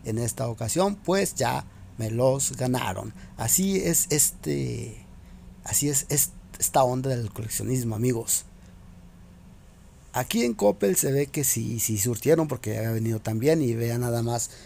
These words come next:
esta preciosura, el ochenta y dos Cadillac Seville. Espero y lo haya pronunciado bien. Está con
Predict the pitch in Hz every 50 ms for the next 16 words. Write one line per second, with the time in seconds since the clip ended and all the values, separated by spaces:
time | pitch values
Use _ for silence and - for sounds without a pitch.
0 | - - - - 131 135 143 135 139 - - 131 113 - - 151 165 170 170 165
1 | - - - - - - - - - - - 151 - 113 - - 151 143 143 175
2 | 190 233 285 - - - - - - - - - - - - - - - - -
3 | - 147 131 120 120 - - - - 131 131 120 - - 139 135 123 - 113 117
4 | 127 143 160 151 - - - - - 135 139 143 147 147 - - - 117 107 120
5 | 151 233 - - - - - - - - - - - - - - - - - -
6 | - - - - - - 120 117 117 127 123 113 110 110 107 - - - - -
7 | - 107 110 113 123 123 113 110 107 104 101 - 120 123 117 113 123 151 175 190
8 | 175 - - - - - - - - - - - 127 127 135 135 - - 127 123
9 | 123 127 131 131 135 139 135